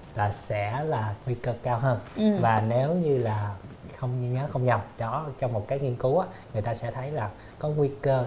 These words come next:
Speaker 1: nếu mà người đó, người, người bạn, bạn, bạn, bạn, bạn blow, blow job á,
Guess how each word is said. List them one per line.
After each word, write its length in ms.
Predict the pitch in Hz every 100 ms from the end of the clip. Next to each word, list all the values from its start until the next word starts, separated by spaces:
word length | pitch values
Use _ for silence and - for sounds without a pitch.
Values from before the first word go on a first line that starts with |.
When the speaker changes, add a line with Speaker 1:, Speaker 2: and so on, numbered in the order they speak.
| 120
Speaker 1:
nếu 140 | 160
mà 140 | 165 110 120
người 220 | 123 120
đó, 240 | 113 131 135 -
người, 240 | 131 117 110 117
người 160 | 113
bạn, 220 | 110 104 110 120
bạn, 160 | 113 113
bạn, 140 | 120 120 123
bạn, 140 | 117 113
bạn 160 | 110 127
blow, 180 | 131 127
blow 140 | 135 131
job 140 |
á, 80 | 165